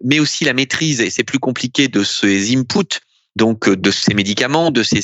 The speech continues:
de ce, du cycle de vie de ses propres produits, par un travail avec ses fournisseurs. Et enfin, les questions autour de, de l'alimentation,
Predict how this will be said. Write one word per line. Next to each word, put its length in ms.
de 120
ce, 160
du 180
cycle 340
de 100
vie 140
de 100
ses 160
propres 300
produits, 420
par 120
un 60
travail 260
avec 160
ses 120
fournisseurs. 440
Et 80
enfin, 200
les 100
questions 280
autour 280
de, 280
de 180
l'alimentation, 880